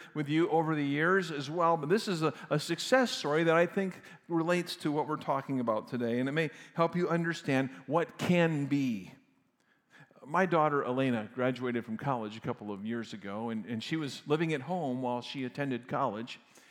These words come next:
And she stayed living at home once she graduated. She got a job that was pretty much full-time hours. It didn't pay great, but she had more money than expenses. And we decided a few months into this that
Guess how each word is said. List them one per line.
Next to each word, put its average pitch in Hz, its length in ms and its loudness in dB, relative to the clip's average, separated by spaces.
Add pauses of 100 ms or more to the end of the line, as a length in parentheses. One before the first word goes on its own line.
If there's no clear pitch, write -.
(140)
And 147 80 -6
she 175 120 -4
stayed 269 340 2
living 139 260 2
at 113 80 0
home 127 280 -4
once 143 180 -2
she 180 140 -6
graduated. 147 600 0
She 156 220 -4 (260)
got 131 160 2
a 170 60 2
job 139 380 4
that 160 80 -4
was 143 140 -4 (120)
pretty 160 200 0
much 156 240 -4
full-time 151 500 -2
hours. 135 340 0
It 160 60 4
didn't 180 180 0
pay 220 240 2
great, 123 340 0
but 147 120 -8
she 190 140 -8
had 185 240 2 (260)
more 160 300 2
money 160 500 0 (320)
than 139 480 2 (140)
expenses. 160 960 0
And 147 320 -4 (180)
we 226 300 -4
decided 180 720 0 (240)
a 170 60 -8
few 185 240 -4
months 175 300 0
into 202 340 -2
this 117 340 -4
that 131 180 -2